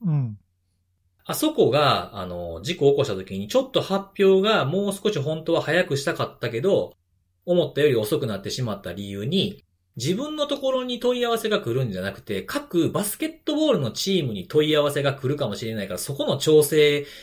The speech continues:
Speaker 2: が結構大変でしたっておっしゃってたんですよね。
Speaker 1: うんうん。
Speaker 2: それを結構思い出したやつで、あ、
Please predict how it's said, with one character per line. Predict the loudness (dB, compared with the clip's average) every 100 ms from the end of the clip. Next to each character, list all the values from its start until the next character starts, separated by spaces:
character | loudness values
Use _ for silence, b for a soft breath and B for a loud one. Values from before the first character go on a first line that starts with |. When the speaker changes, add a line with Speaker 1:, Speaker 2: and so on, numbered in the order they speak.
| B
Speaker 2:
が | -2
結 | 0 0
構 | 0
大 | -4 -4
変 | 0
で | 0
し |
た | 0
っ |
て | -4
お |
っ |
し | -4
ゃ | -4
っ |
て |
た | -6
ん | -10
で |
す | -14
よ | -16
ね。 | -20 _ _
Speaker 1:
う | -4
ん | -2
う |
ん。 | -2 -4 -4 -8 b b -4
Speaker 2:
そ | 0
れ | 2
を | 4
結 | 2 0
構 | 0 2
思 | 2 2
い | 0 -2 -8 _
出 | -2
し | -2 -2
た | -6 -6 -16 _ _ _ _ _ _ _ _ _ _ _
や | -4 -4
つ | -4
で、 | -2 0 -2 -6 b
あ、 | -10